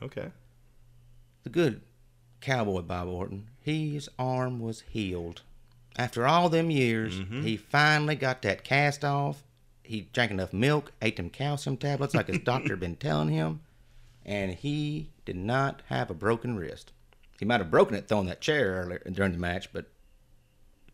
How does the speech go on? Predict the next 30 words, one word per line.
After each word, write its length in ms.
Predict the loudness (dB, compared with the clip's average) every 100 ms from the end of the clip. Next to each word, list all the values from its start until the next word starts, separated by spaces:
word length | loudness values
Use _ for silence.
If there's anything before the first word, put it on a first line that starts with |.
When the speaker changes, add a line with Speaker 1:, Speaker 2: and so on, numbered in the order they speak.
| _
Speaker 2:
he 80 | -6
didn't 160 | -4
have 100 | -2
that 120 | -2
cast 300 | -2 -4 -4
on. 240 | -8 -10 -12 -18 _ -20 -20 _ _ -20 -20 -20 -20 _ _ _ _ _ _ _ _ _ _ _ _ _ _ _ _ _ _ _ _ _ -10
Sorry. 280 | -6 -6 -8
Speaker 1:
It's 180 | -8 -6
a 60 | -4
WrestleMania 640 | -4 -4 -4 -4 -4 -6
miracle. 360 | -8 -12 -12 -14 -16 -12
<laughs> 220 | -6 2
Speaker 2:
It's 300 | 2 2 0 2 4
a 140 | 2 6
Speaker 1:
It's 260 | 6 6
ama- 120 | 0 2
Speaker 2:
WrestleMania 840 | 2 2 0 0 0 0 0 0 2
miracle. 840 | 2 2 0 0 -2 -4 -6 -8 -14 -20 -20 -20 -20 -20 _ _ _ _ -20 -20 -20 -10
And 160 | -6
from 200 | 2 4 4
New 60 |
York, 300 | 6 6 6
we 80 | 4
go 160 | 6 6
to 140 | 4
Chicago 720 | 2 0 6 8 10 8 6
at 180 | 2 0
the 120 | -2
Rosemont 840 | 4 8 8 8 4 4 6 6 4
Horizon, 680 | 2 4 6 6 4 -2